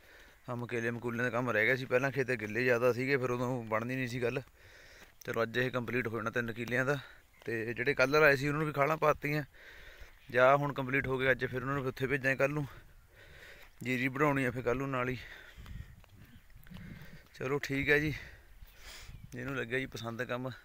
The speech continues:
ਸਪਰੇਅ, spray ਹੋਊਗੀ ਜੀ ਹੁਣ ਇਹਨੂੰ ਸਨਕੋਰ plus ਗ੍ਰੈਮੈਕਸੋਨ ਜੀ ਰਲਾ ਕੇ ਕਰਾਂਗੇ। ਠੀਕ ਹੈ ਜੀ, ਓਕੇ। ਅੱਜ ਦੀ video ਇੰਨੀ ਕੀ ਹੈ ਜੀ। ਬਾਕੀ ਤੁਸੀਂ ਵੀ ਦੱਸਿਓ ਜਿਹੜੇ ਆਲੂ ਲਾਉਣੇ ਮੇਰੇ ਵੀਰ ਵੀ, ਕਿਹੜੀ ਕਿਹੜੀ spray ਕਰਦੇ ਹੁੰਦੇ ਪਹਿਲਾਂ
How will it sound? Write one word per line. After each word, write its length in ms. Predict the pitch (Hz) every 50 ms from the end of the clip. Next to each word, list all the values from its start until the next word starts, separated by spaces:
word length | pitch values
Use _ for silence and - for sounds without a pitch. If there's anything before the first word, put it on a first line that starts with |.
| -
ਸਪਰੇਅ, 440 | - - 135 127 117 135 139 139 135
spray 380 | - - 127 - 131 151 175 185
ਹੋਊਗੀ 280 | 165 147 139 135 151
ਜੀ 80 | 151 160
ਹੁਣ 160 | 160 151 151
ਇਹਨੂੰ 300 | 156 160 170 170 175 175 - - - - - - - - - - - -
ਸਨਕੋਰ 600 | - - 123 117 127 - - 143 151 165 175 170
plus 400 | - - 156 151 147 - - - 151 156 160 160 160 151 - - - - - - - - - _ - 120
ਗ੍ਰੈਮੈਕਸੋਨ 580 | 131 131 131 131 131 123 - - 120 113 113 104
ਜੀ 140 | 92 95 90 - - - - - - - - - - - -
ਰਲਾ 240 | 123 117 120 117 113
ਕੇ 100 | 117 123
ਕਰਾਂਗੇ। 400 | 110 107 101 113 117 - - - - - - - - - - - - - - - - - - - - - - - - -
ਠੀਕ 320 | - - 127 135 147 139
ਹੈ 80 | 151 151
ਜੀ, 120 | 147 147
ਓਕੇ। 320 | 147 147 - - 156 156 147 - - - 139 127
ਅੱਜ 80 | 127 123
ਦੀ 120 | 131 135
video 300 | 131 135 143 147 147 135
ਇੰਨੀ 200 | 127 123 131 131
ਕੀ 160 | 120 123 127 131
ਹੈ 40 |
ਜੀ। 180 | 127 123 135 120 - - - - - - - - - - - - - -
ਬਾਕੀ 220 | 131 - - 156
ਤੁਸੀਂ 260 | 139 139 127 139 151
ਵੀ 80 | 151 165
ਦੱਸਿਓ 240 | 160 151 - 156 160
ਜਿਹੜੇ 160 | 151 156 180
ਆਲੂ 180 | 160 147 151
ਲਾਉਣੇ 240 | 156 151 147 143 151 151
ਮੇਰੇ 180 | 147 143 151
ਵੀਰ 240 | 139 143 151 147 139
ਵੀ, 120 | 143 151
ਕਿਹੜੀ 200 | - 147 143 156
ਕਿਹੜੀ 160 | 147 160 156 165
spray 320 | - 151 160 151 165 160
ਕਰਦੇ 260 | 165 160 143 131 143
ਹੁੰਦੇ 220 | 139 143 143 143 135
ਪਹਿਲਾਂ 260 | - 139 143 151